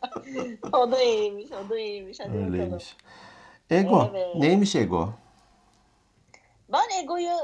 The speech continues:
Speaker 1: e, neymiş olduğunu hani dediğim gibi daha önce psikoloji falan da aldığım için bu, e,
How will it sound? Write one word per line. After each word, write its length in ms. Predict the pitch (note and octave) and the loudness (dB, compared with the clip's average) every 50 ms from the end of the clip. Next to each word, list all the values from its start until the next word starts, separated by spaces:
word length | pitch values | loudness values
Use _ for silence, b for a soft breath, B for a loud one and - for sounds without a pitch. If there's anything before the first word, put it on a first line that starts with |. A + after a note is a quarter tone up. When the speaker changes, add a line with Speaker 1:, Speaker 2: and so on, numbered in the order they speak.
| - G2 C3+ G3 | -4 -6 -6 -4
Speaker 1:
e, 200 | A3 A3+ A3+ A#3 | -4 -4 -4 -4
neymiş 340 | C4 D#4+ F#4+ G4 G4 - - | -6 -6 -6 -4 -4 -4 -4
olduğunu 540 | D#4 D4+ D#4 C4+ D4+ D#4+ D#4+ D#4 D#4+ D#4 C4+ A3 | -2 -4 -4 -4 -6 -8 -6 -6 -6 -6 -4 -4
hani 180 | B3+ B3+ B3 A#3+ A3 G#3 G3+ | -4 -4 -4 -6 -8 -6 -8
dediğim 300 | C4+ C#4+ C4 D4+ D#4 C4 | -8 -8 -8 -8 -10 -10
gibi 240 | A3+ A#3 G#3 G#3+ F#3 | -10 -8 -8 -6 -6
daha 160 | A3 A3 A#3+ | -4 -4 -4
önce 200 | B3 A3+ C4+ C4 | -4 -6 -10 -12
psikoloji 540 | - - - - - B3+ B3+ B3+ B3 B3 C#4+ | -12 -14 -8 -4 -2 -2 0 0 -4 -4 -2
falan 320 | - C4+ B3+ C4+ D4 D4 | -2 0 0 0 0 2
da 40 | B3+ A3+ | 0 0
aldığım 360 | A3 A3 G#3 G3 A4+ - D5 | 0 -2 -6 -6 -10 -8 -8
için 340 | G4 - - - A3 G#3+ G3+ | -4 -4 -4 -4 -4 -4 -2
bu, 140 | G#3 G3 F#3+ F#3 - _ _ - F3+ | -2 -2 -2 -4 -8 _ _ -4 -2
e, 240 | F#3 F#3 F3+ F3+ | -2 0 -2 -4